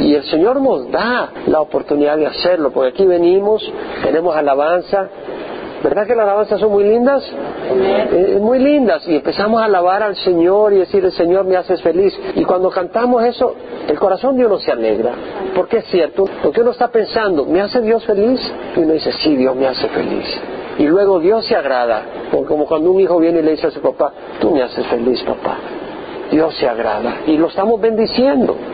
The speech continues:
Speaker 1: Y para eso venimos. Ahora, viene y dice, "Te has vestido de esplendor y de majestad, cubriéndote de luz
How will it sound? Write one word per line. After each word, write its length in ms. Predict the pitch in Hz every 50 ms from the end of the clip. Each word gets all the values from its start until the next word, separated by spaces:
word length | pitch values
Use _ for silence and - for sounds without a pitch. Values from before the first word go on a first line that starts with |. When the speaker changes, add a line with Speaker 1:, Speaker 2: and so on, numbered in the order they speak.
| - - - - - - - -
Speaker 1:
Y 120 | - - -
para 320 | - 147 151 170 190 208
eso 240 | 196 - - 220 208
venimos. 520 | 208 214 240 226 190 151 139 127 - - - - - - - - - -
Ahora, 400 | - 175 190 190 180 160 143 - - - - -
viene 380 | 165 151 185 240 269 285 285 254
y 60 | 233
dice, 460 | 208 247 233 - - 254 233 - - -
"Te 120 | - 196 196
has 240 | 220 247 269 262 233
vestido 540 | 254 220 - - - 233 240 240 247 226
de 120 | 214 202 -
esplendor 600 | - - - 185 170 170 165 165 196 214 233 226
y 80 | 226
de 140 | 208 202 185
majestad, 680 | 180 170 147 139 156 139 - - - - 220 220 202 180 -
cubriéndote 720 | - 175 156 160 175 202 208 214 208 202 196 - 196 175
de 120 | 160 160
luz 400 | 156 170 196 220 220 220 214 -